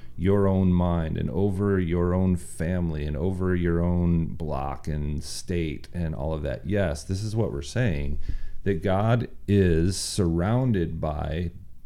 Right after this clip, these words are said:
divine council members who are corrupt, and he has given them over, and that they don't want to worship him, and they don't want you to worship him or your neighbors. So assume that that's true.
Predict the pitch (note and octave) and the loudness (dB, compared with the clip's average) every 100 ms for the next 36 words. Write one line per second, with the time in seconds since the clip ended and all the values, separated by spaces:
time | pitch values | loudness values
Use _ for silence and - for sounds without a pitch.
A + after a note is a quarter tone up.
0 | - G2+ E2 F2 F#2 G2+ F#2 G2+ G2 F2 | -2 0 2 2 2 0 0 -2 0 0
1 | E2 E2 D#2+ E2 F2 F2+ E2+ E2 - F2 | 0 0 0 0 0 0 0 -2 -2 0
2 | E2+ E2 - - D#2+ D#2+ D#2+ D2+ F2+ F2+ | 2 0 -2 -6 -4 -2 -2 -2 -2 0
3 | F2 E2+ E2 G#2 B2 - C#2+ - D2+ D#2+ | 0 0 0 0 0 -2 -6 -6 -6 -4
4 | D#2+ E2 E2 F2 F#2+ G2 E2+ G#2 - - | -2 0 0 2 0 0 -2 -2 -2 -6
5 | - - - - - - G2 F#2 F#2 F#2 | -10 -10 -10 -10 -6 0 4 4 4 0
6 | A#1+ F2 E2+ E2 D#2 E2 F2+ C2 E2+ - | 0 2 2 2 2 2 2 0 -2 0
7 | F2+ F2+ E2 D2+ - - D#2+ D#2+ D#2+ D2+ | 0 0 0 -2 -4 -4 -2 0 0 0
8 | D2+ F2 D#2+ C#2+ C#2 - E2+ D2+ - - | 2 4 2 0 -4 -2 -2 -2 -4 -12
9 | - - G2 - E3 E3+ F#2+ E2+ E2+ - | -12 -6 -4 2 4 6 4 2 0 -2
10 | - - C#3 D#2+ D2+ | -6 0 2 2 0